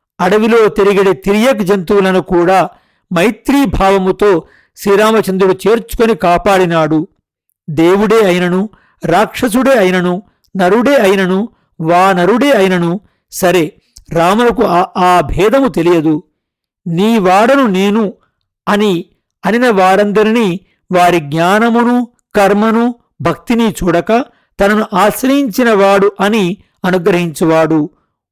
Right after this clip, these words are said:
ఉత్తర కోసల దేశములో ఉన్న చరాచరములన్నీయు రాముని అవతార కాలమున మోక్షమునందినవని పెద్దలు చెప్పుదురు.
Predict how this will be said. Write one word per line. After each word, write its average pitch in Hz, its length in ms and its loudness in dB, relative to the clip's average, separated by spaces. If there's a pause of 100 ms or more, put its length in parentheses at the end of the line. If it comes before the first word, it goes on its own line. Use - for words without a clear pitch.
ఉత్తర 196 380 0
కోసల 190 420 0
దేశములో 185 640 0
ఉన్న 175 280 -2 (380)
చరాచరములన్నీయు 240 1080 0 (380)
రాముని 202 420 2
అవతార 233 480 2
కాలమున 196 680 0 (360)
మోక్షమునందినవని 180 1200 -2 (320)
పెద్దలు 185 300 0
చెప్పుదురు. 156 760 -2